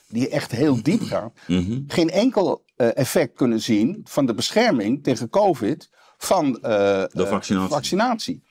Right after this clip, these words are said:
Speaker 2: Mm.
Speaker 1: Nou kan je net, dat zegt zij zelf ook, maar dat kan best een hele bijzondere subgroep zijn.
Speaker 2: Ja. Ja.
Speaker 1: Alleen, ook daaruit blijkt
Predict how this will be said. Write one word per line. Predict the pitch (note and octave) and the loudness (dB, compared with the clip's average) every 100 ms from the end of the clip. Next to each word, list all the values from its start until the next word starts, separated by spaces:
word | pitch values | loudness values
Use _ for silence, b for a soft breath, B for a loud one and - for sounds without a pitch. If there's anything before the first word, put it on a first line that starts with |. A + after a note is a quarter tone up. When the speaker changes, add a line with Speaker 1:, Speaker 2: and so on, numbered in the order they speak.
| b | b
Speaker 2:
Mm. | - F2 - | -2 -2 -2
Speaker 1:
Nou | - C#3+ | -2 0
kan | D3 B2+ | 2 0
je | |
net, | A#2 A#2+ B2 _ | 0 0 -2 _
dat | - A#2+ - | -4 -2 0
zegt | B2 - | -2 -2
zij | A2 | -2
zelf | A2+ G2+ - | 2 0 2
ook, | C3+ G2+ - - | 0 0 -4 -4
maar | A#2 A#2 | 0 2
dat | B2 | 0
kan | - A#2+ | 0 -2
best | B2+ C3 | -2 -4
een | C3 A2 | -6 -2
hele | A#2+ A2+ | 0 0
bijzondere | A2 G#2+ C3 A#2+ F#2+ | -4 0 2 2 -4
subgroep | F#2+ G#3+ C4+ - A#2+ - | -2 0 0 -2 -4 -4
zijn. | F#2 F2 | -6 0
Speaker 2:
Ja. | G#2+ F#2 - _ b b b | 0 -2 -8 _ b b b
Ja. | - F#3 | -2 2
Speaker 1:
Alleen, | G#3 G3 F#3 E3 _ _ - | 4 4 2 -6 _ _ 0
ook | D#3+ B2+ | 0 2
daaruit | D#3 A3 D4 A3+ C#3 B2 G#2 | 0 2 0 0 0 0 -4
blijkt | B2 D#3+ G#2+ G3+ - _ | 0 0 0 -6 -12 _